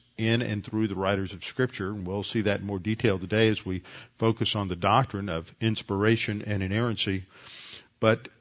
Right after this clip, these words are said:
Jude begins, uh, "Beloved, while I was very diligent to write to you concerning our common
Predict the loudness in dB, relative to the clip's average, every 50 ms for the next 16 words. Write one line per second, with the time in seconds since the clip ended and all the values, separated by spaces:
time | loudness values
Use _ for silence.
0 | _ _ 4 6 6 6 4 4 6 6 8 8 8 6 4 2 0 0 2 4
1 | 4 4 4 2 0 0 4 8 8 10 10 8 6 2 2 4 6 6 6 8
2 | 8 8 8 6 4 2 0 0 -2 -6 0 2 4 4 6 6 4 2 0 0
3 | 10 12 12 12 12 12 10 8 6 0 -6 -6 -6 -8 -10 -14 -18 -20 -20 -20
4 | -20 -20 -20 -20 _ -2 0 4 8 10 10 8 8 6 2 2 6 6 6 6
5 | 4 2 -2 -2 0 0 0 0 2 2 2 2 0 0 -2 0 2 2 4 4
6 | 2 0 -2 -4